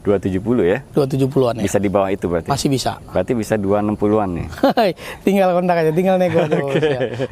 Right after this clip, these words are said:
Speaker 1: <laughs> Oke. Dua enam puluh sekian ya?
Speaker 2: Iya.
Speaker 1: Oke, itu tipe Beta
Speaker 2: Beta.
Speaker 1: A T. Nah, di atasnya lagi ada tipe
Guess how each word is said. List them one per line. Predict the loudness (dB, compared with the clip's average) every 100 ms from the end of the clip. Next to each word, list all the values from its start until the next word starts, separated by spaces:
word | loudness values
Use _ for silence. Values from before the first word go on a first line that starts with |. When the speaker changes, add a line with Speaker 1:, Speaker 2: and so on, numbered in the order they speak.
| -8
Speaker 1:
<laughs> | -4 0 0
Oke. | 0 -4 -6 -8 -18 -18 -4
Dua | 0 0
enam | 0
puluh | -2 -2
sekian | -2 0 2 2
ya? | -2 0 0
Speaker 2:
Iya. | -2 -6 -2 -2
Speaker 1:
Oke, | -2 -2 -2 -2 -2 -2 -2
itu | 0 0
tipe | 0 -2 0 0 0 -6 -20 -20
Beta | -6 -2 0 0 0
Speaker 2:
Beta. | 0 -2 -10
Speaker 1:
A | -6 -2 -2
T. | -2 0 0 0 -4 -8 -12 -14
Nah, | -8 -4 -2 -2 -4 -6 -8 -12 -16 -20 -20 -20 -10
di | -2 2
atasnya | 2 0 0 2
lagi | 2 0 0
ada | 0 0 0 -2
tipe | -2 -2 -2 -2